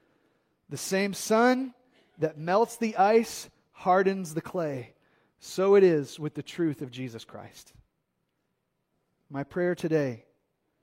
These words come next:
is that your heart would melt and not be hardened. Let's pray. Father,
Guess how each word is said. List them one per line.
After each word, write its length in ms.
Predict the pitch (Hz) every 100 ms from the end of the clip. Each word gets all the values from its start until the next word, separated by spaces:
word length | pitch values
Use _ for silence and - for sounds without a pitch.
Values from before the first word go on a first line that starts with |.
| _ _ _ _ -
is 100 | 131
that 140 | 156
your 100 | 139
heart 400 | 135 160 143 139 -
would 180 | 135 127
melt 420 | 170 156 - - _ _ _ _ _ _ _ _ _ -
and 120 | 139
not 200 | 135 120
be 100 | 120
hardened. 420 | 123 113 101 101 _ _ _ _ - -
Let's 140 | 123
pray. 260 | - 113 107 _ _ _ _ _ _ _ _ _ -
Father, 500 | 165 160 160 156